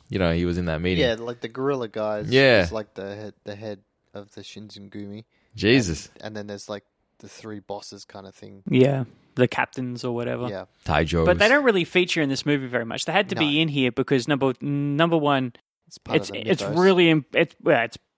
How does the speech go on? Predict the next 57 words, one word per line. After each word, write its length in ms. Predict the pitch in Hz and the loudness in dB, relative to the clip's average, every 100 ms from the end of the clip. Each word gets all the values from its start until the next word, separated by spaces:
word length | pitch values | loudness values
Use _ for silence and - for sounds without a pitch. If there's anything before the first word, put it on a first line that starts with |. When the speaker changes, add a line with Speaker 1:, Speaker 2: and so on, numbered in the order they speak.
| - | -12
Speaker 3:
really 260 | 143 170 156 | 2 4 4
important 460 | 139 151 139 131 123 | 2 4 2 2 -4
to 340 | 143 131 123 | -2 -2 -2
historical 560 | 117 139 156 143 143 131 | -6 0 6 6 4 -2
shit 300 | - 117 113 _ | -2 -2 -4 _
because 240 | 139 139 123 | -6 -4 0
they're 140 | 123 | 2
there. 260 | 127 120 117 | 2 2 2
They're 180 | 151 | 4
also 240 | 170 160 160 | 4 4 2
really 340 | 123 147 135 | 2 2 0
famous 420 | 120 143 135 123 | 0 0 0 -2
in 80 | 139 | -2
their 160 | 123 123 147 | 0 4 4
own 100 | 160 | 6
right. 300 | 185 202 - - | 4 2 0 -4
Like, 160 | 123 123 | -2 0
there's 240 | 123 - _ _ _ _ | -2 -4 _ _ _ _
Speaker 1:
Each 240 | - 107 - | 2 2 4
character? 480 | 110 104 - 107 117 | 4 4 4 2 2
Speaker 3:
Yeah, 240 | 185 170 | 4 4
there's 220 | 151 165 156 | 4 4 4
a 60 | |
bunch 260 | 160 175 151 | 4 2 4
of 60 | |
shit 180 | 139 160 | 2 4
about 260 | 143 135 127 | 4 4 4
all 260 | - 135 131 | 4 2 0
of 80 | |
them. 120 | 131 131 | -2 -6
They've 120 | 147 | 2
got 160 | 196 | 2
their 180 | 165 147 | 6 4
own 80 | 135 | 4
animes 480 | 131 135 131 131 123 | 2 2 2 0 0
and 100 | 127 | -4
mangas 380 | 123 123 127 113 | -4 -2 -2 -4
and 220 | 120 117 - | -10 -10 -8
historical 480 | 131 151 131 135 | 0 4 4 2
dramas. 560 | 123 120 120 120 127 117 | 0 2 4 4 2 4
Speaker 1:
Are 40 | |
Speaker 3:
And 80 | 123 | 4
Speaker 1:
they, 200 | 160 160 | 6 4
are 420 | 131 98 117 107 | 2 0 2 4
they 160 | 110 110 | 4 4
lauded 420 | 101 101 107 110 | 6 6 4 4
as 140 | 101 92 | 2 4
what, 160 | 95 | 4
like, 160 | 82 78 | 4 4
heroes, 540 | 92 117 160 208 220 | 4 4 4 2 2
or 160 | 117 95 | 4 4
are 60 | 90 | 6
they 240 | 87 82 | 4 4
Speaker 3:
Eh, 120 | 82 - | 2 4
Speaker 1:
villains? 560 | 107 - 208 208 202 | 6 6 6 4 2
Speaker 3:
sort 340 | - 214 202 151 | 0 2 4 4
of. 560 | 156 156 - - - | 2 0 -6 -20 -20